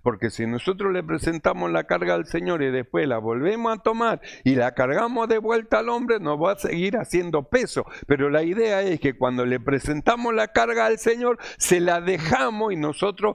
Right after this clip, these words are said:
marchamos con el, como el peregrino sin la carga que llevaba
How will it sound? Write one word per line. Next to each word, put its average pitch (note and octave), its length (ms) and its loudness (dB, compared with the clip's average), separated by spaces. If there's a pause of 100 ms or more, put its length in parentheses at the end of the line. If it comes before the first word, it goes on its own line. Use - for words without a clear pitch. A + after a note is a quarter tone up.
(220)
marchamos D3 880 0
con C3 260 0
el, C3 280 0
como C3 280 0
el C3 140 -2
peregrino G3 720 0
sin A3+ 400 -2
la E3+ 160 -2
carga F#3 420 0
que B2+ 160 -2
llevaba D#3 500 0